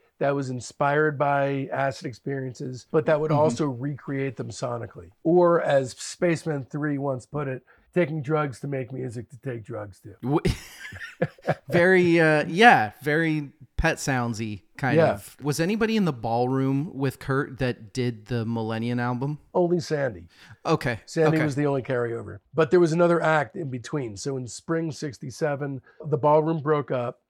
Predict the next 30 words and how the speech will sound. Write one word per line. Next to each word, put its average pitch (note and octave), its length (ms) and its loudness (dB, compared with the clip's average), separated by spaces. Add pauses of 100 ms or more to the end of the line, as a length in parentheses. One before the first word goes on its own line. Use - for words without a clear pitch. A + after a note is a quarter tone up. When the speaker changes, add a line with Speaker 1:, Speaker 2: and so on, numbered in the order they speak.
(120)
Speaker 1:
Gary E3 300 4
Usher, D#3 360 4
who A#2+ 140 -6
kinda C3 420 0
looms C#3 540 -6
large C#3 360 2
in B2+ 60 -6
the B2 120 -8
early C3+ 260 -4
Beach A#2+ 300 -8
Boys B2+ 260 -6
story, A#2+ 400 -8 (200)
and D#3+ 240 0
the D3+ 40 -2
Byrds, A2 480 -8
he C#3+ 100 -12
produced B2+ 420 -8
Notorious C3 320 -6
Speaker 2:
Yeah. B2+ 140 0
Speaker 1:
Byrds B2 380 -8
Brothers. A2 480 -10 (420)
He E3 240 -2
was F#3+ 200 0
working D#3 300 4
on C3+ 140 -2
something, A#2+ 480 -8 (180)
a C3+ 120 -10
project C3 440 -2
called A#2 240 -8
Sagittarius, A#2 880 -8